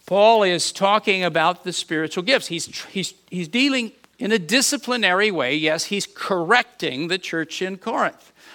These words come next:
They're a wild bunch, and they really are. Um, they apparently, when they gather, they all speak in tongues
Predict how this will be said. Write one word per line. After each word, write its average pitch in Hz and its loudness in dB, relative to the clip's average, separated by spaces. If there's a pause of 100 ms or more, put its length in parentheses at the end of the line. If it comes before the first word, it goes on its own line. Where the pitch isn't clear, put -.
(260)
They're 147 2
a 196 2
wild 196 2
bunch, 139 -6 (1400)
and 156 0
they 180 2
really 196 4
are. 147 2 (360)
Um, 151 -2 (580)
they 196 6
apparently, 247 2
when 180 -2
they 170 0
gather, 170 4
they 196 2
all 214 4
speak 220 -2
in 196 -4
tongues 180 0